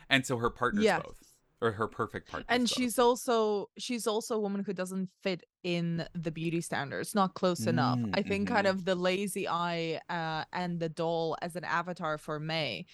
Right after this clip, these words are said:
Speaker 2: who is in this pristine box that her mother gifts her,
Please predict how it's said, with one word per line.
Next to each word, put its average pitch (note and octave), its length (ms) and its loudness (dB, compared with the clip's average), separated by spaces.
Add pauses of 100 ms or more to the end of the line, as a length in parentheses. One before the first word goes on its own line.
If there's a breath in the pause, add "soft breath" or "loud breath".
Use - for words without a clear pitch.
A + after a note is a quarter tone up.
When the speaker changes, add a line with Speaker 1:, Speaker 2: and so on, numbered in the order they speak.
(220 loud breath)
Speaker 2:
who F#3+ 160 4
is E3+ 160 2
in E3+ 140 -2
this D#3 200 -4
pristine F3 640 0
box D3+ 320 0
that D#3 140 -4
her E3 120 -6
mother D#3 300 -2
gifts - 420 -2
her, C3 260 0